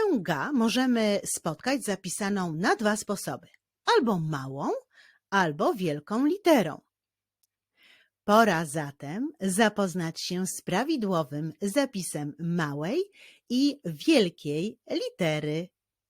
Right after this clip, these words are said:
G. Pismem szkolnym elementarzowym zapraszam.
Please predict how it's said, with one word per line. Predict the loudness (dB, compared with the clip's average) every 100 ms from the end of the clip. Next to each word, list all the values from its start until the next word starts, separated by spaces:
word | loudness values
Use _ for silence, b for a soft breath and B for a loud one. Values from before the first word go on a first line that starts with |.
| _
G. | -10 -4 -4 -6 _ _ _ _ _ _ _ _ _ _ _ _
Pismem | 0 2 0 -2
szkolnym | -6 -4 -2 0 2 0 -2 -2
elementarzowym | 2 2 0 -2 -4 0 0 0 -4 -8 -8 -12 _ _ _ _ -12
zapraszam. | -8 -6 -6 -4 -2 -2 -6 -6 -8